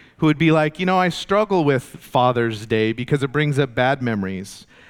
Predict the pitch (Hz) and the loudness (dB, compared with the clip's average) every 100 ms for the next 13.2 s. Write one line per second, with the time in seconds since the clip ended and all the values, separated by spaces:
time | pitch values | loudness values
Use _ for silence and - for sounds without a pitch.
0 | - - 180 180 151 151 151 - 190 170 | -12 -2 2 2 2 0 0 0 -2 -2
1 | 170 147 127 123 113 - 165 180 - 160 | -6 -4 -2 -2 -2 -4 -2 -2 -2 -2
2 | 147 - 98 95 95 _ _ _ _ _ | -2 -4 -8 -10 -16 _ _ _ _ _
3 | _ - 147 147 143 135 147 147 143 135 | _ -2 0 2 0 -2 0 0 0 -2
4 | 123 135 120 113 107 107 101 117 113 - | -2 -2 -2 -2 -2 -4 -6 -10 -12 -10
5 | 107 92 95 92 92 87 90 - 87 69 | -8 -6 -8 -8 -8 -8 -12 -16 -14 -14
6 | 71 _ _ _ _ _ _ _ _ _ | -20 _ _ _ _ _ _ _ _ _
7 | - 127 131 123 - 147 131 113 - 147 | -4 0 2 0 -2 -2 -2 -4 -8 -6
8 | 151 135 117 101 101 123 147 143 143 143 | -4 -4 -2 -4 -6 -4 0 0 2 0
9 | 139 147 147 147 143 127 127 123 117 107 | 2 2 0 0 -2 -2 -2 0 -2 -4
10 | - 135 127 95 - - - - _ _ | -6 -6 -4 -6 -10 -18 -20 -20 _ _
11 | _ _ _ _ _ 117 113 135 127 117 | _ _ _ _ _ -6 0 0 0 -2
12 | 120 110 101 92 98 107 92 92 82 - | -2 -2 -4 -8 -6 -6 -6 -12 -14 -20
13 | _ | _